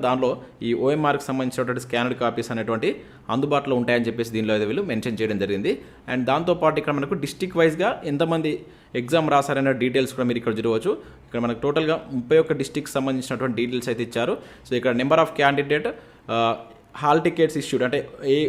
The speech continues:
ఎంతమందికి హాల్ టికెట్స్ ఇష్యూ, ఇష్యూ చేశారు, and ఎంతమంది దానికి సంబంధించినటువంటి ఎగ్జామ్ రాశారు, and ఎంతమంది ఆబ్సెంట్ అయ్యారు, వాటి యొక్క పర్సెంటేజ్ కూడా చూడవచ్చు. So ఇక్కడ ఆదిలాబాద్ జిల్లాకు సంబంధించి కనుక చూసినట్లయితే ఎయిటీ వన్ పర్సెంట్ అనేది అటెండ్ కావడం జరిగింది. అదేవిధంగా మనకు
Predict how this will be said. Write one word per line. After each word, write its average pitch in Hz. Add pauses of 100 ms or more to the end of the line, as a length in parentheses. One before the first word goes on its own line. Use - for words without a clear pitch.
(100)
ఎంతమందికి 160
హాల్ 139
టికెట్స్ 147
ఇష్యూ, 127 (300)
ఇష్యూ -
చేశారు, 135 (220)
and 131 (120)
ఎంతమంది 151 (400)
దానికి 131
సంబంధించినటువంటి 139 (400)
ఎగ్జామ్ 143
రాశారు, 135 (100)
and 123
ఎంతమంది 131
ఆబ్సెంట్ 117
అయ్యారు, 143
వాటి 135
యొక్క 123 (120)
పర్సెంటేజ్ 120
కూడా 147
చూడవచ్చు. 87 (260)
So -
ఇక్కడ 127
ఆదిలాబాద్ 160
జిల్లాకు 151
సంబంధించి 139
కనుక 131
చూసినట్లయితే 123 (100)
ఎయిటీ 139
వన్ 131 (100)
పర్సెంట్ 127
అనేది 139 (480)
అటెండ్ 135
కావడం 127
జరిగింది. 123 (160)
అదేవిధంగా 127
మనకు 120